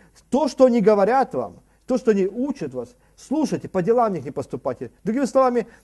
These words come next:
не разделяйте, э, то, то, ту позицию, которую имеют, э, законники. Например, вот это нечисто, не будем трогать, не общаться, не, не делать это. То есть, а по-другому Ишуа говорит:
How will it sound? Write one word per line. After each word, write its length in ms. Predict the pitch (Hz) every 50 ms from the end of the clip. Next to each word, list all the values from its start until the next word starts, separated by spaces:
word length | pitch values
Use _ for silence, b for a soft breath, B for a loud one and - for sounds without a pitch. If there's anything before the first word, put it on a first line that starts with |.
| _
не 180 | - 175 226 254
разделяйте, 880 | 254 240 190 - 190 233 233 240 247 262 254 240 - - 220 208 - b b b b b -
э, 320 | - 185 185 180 175 175 175 _ _
то, 280 | 220 233 226 196 185
то, 300 | - - _ - 202 226 185 - - - - -
ту 100 | 233 233
позицию, 500 | - 214 185 165 151 240 285 247 - 208
которую 400 | - 202 - 190 190 190 190 190
имеют, 420 | 190 196 214 226 226 214 196 - b b b b b b
э, 320 | - 160 160 160 160 151 139
законники. 840 | 113 180 - - - 226 226 208 202 180 139 - - 123 104 b b b b b b -
Например, 560 | 151 165 165 160 170 170 175 185 170 135 b b b b b
вот 200 | - - 196 202
это 140 | 226 202 214
нечисто, 420 | 214 208 - - 190 - - 131
не 120 | 127 165 190
будем 240 | 170 214 190 202
трогать, 340 | 165 - 190 165 120 127 - B B B _
не 120 | 170 208
общаться, 480 | 233 226 - - 220 180 - - - 113
не, 180 | 123 190 202 180 233 185
не 120 | 196 202 214
делать 320 | 185 208 185 151 120 -
это. 200 | 123 117 123 b b b b b b
То 60 | -
есть, 180 | 180 175 - - b b b b b b _ _ _
а 60 | -
по-другому 580 | - - 196 170 208 220 208 247 277 220 180 170
Ишуа 380 | 147 - - 226 226 220 214 202
говорит: 500 | 185 175 165 190 185 202 202 190 -